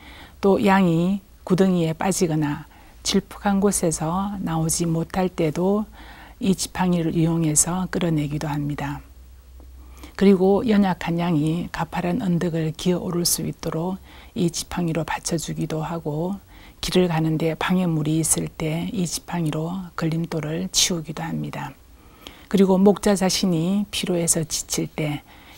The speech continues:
이 지팡이에 의지해서 피로를 풀기도 합니다.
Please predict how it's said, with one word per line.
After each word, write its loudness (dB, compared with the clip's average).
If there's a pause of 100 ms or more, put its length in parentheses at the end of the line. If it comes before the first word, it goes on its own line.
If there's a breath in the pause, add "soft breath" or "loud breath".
(140)
이 4
지팡이에 -2
의지해서 0
피로를 -4 (100)
풀기도 -6
합니다. -6